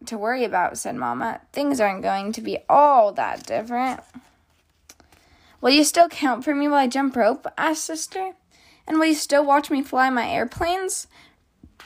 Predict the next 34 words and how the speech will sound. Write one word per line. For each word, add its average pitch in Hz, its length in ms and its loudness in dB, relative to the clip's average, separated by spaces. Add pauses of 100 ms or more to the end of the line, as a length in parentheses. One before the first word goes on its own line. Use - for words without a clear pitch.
Brother 247 260 4
wanted 285 300 -2
to 339 100 -2
know. 320 380 2 (600)
"And 285 140 -4
how 330 140 4
about 339 240 4
my 320 100 0
fishing 311 540 0
worms?" 196 480 -4
asked - 240 -4
Papa. 254 440 -4 (300)
"Will 339 80 -4
you 330 140 -2
still 320 280 -2
put 311 200 -8
them 277 160 0
aside 233 360 0
for 247 120 -2
me 233 160 -2
when 226 160 -2
you 214 100 -2
tend 226 340 -2
the 214 60 4
veg-, 208 480 -4
vegetable 294 480 0
patch?" 359 500 -2 (960)
"We'll 370 240 6
see 240 460 2
about 196 320 6
all 196 220 4
that," 202 460 0
Mama 208 360 -6
said. 202 380 -4